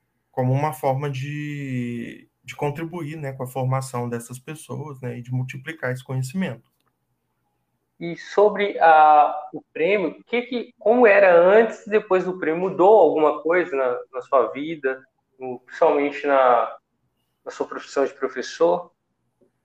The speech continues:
Speaker 1: Ah, eu acho que mudou bastante coisa, né? Porque isso mostra, né, o prêmio, um prêmio dessa magnitude,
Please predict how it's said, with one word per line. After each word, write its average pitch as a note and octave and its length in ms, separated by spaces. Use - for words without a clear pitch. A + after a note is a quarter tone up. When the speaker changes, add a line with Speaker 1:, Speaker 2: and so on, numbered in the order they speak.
Speaker 1:
Ah, C3 180
eu B2+ 100
acho B2+ 160
que C#3 60
mudou B2+ 360
bastante C3+ 420
coisa, A2+ 400
né? A#2 200
Porque A#2+ 1000
isso B2+ 280
mostra, C#3 600
né, A#2+ 100
o A#2+ 80
prêmio, A#2+ 1000
um B2+ 180
prêmio B2 280
dessa A#2+ 260
magnitude, A#2+ 920